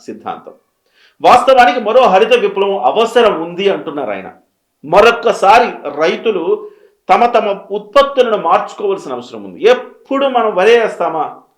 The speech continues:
వరికి గిట్టుబాటు ధర ఉన్నా లేకపోయినా వరేనా మనకు తెలిసింది, వరి కాదు, మనం ఒక వాణిజ్య పంటల వైపు మొగ్గు చూపాలి అని చెప్తా ఉన్నారు.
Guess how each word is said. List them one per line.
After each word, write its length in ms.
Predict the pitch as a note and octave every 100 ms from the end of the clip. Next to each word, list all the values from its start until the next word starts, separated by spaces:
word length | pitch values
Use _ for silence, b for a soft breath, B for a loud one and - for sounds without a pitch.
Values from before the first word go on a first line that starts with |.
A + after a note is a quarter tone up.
| _ _ _
వరికి 340 | E3 A#3+ B3+ A3+
గిట్టుబాటు 460 | G#3 A#3+ A#3+ A3+
ధర 180 | G#3 G3+
ఉన్నా 420 | G3 F#3+ A3 A3+
లేకపోయినా 500 | G3+ G#3 G3+ G#3 G3
వరేనా 400 | - D#3+ A#3 B3+
మనకు 260 | A3+ F3+ -
తెలిసింది, 500 | E3 D3 C#3+ B2 B2+
వరి 200 | D#3+ A#3
కాదు, 600 | A3+ F3 D3+ D#3 B2+ - b b b _ -
మనం 520 | C3 D#3+ A3+ F#3+ F3+ -
ఒక 160 | -
వాణిజ్య 500 | - D3 G#3+ A#3 G#3
పంటల 300 | A3+ F#3 E3+
వైపు 260 | D#3+ D3 D3
మొగ్గు 320 | C3+ C#3 E3 G#3
చూపాలి 400 | E3+ D3 B2 A2+
అని 100 | D3+
చెప్తా 280 | D3 - G2
ఉన్నారు. 300 | E2+ D#2+ -